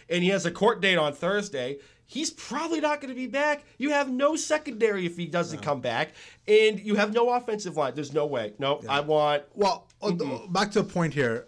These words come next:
Speaker 2: Uh, I, for Joe Burrow's sake, he would be right to do if he, if he did that, he'd be right in my mind. He
Speaker 1: Mm-hmm.
Speaker 2: needs to go somewhere where they're about winning because he, I think, is too good of a quarterback to dwindle away for the next twelve years in, in Cincinnati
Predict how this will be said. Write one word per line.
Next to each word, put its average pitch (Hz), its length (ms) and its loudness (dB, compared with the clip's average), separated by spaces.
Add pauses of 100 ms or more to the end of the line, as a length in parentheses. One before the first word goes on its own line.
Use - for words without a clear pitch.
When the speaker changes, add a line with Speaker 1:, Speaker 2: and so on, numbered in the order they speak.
(100)
Speaker 2:
Uh, 139 280 -2 (200)
I, 156 920 -2
for 139 1300 0
Joe 143 240 0
Burrow's 151 380 0
sake, 185 500 -2 (380)
he 160 400 -4
would 139 280 -2
be 139 100 -2
right 131 360 -4
to - 100 -14
do 220 360 -6
if 156 200 -10
he, 165 200 -6 (400)
if 226 140 -2
he 262 100 4
did 180 220 4
that, 143 240 0
he'd 160 140 0
be 147 100 4
right 104 320 -2
in 156 100 -4
my 160 140 0
mind. 117 340 -6
He 139 80 -8
Speaker 1:
Mm-hmm. 190 180 0
Speaker 2:
needs 202 180 2
to 165 80 -2
go 160 140 2
somewhere 135 420 -2 (240)
where 151 120 2
they're 156 60 4
about 135 200 2
winning 110 240 -6
because 127 300 -4
he, 185 180 0
I 180 140 -2
think, 220 180 -2
is 165 140 -2
too 196 160 -4
good 170 140 2
of 170 80 0
a 185 40 -6
quarterback 170 500 0 (460)
to 247 160 2
dwindle 208 380 4
away 196 180 4
for 196 100 -2
the 165 60 4
next 165 220 0
twelve 160 260 2
years 151 320 4
in, 147 280 0
in 147 140 -6
Cincinnati 135 400 -2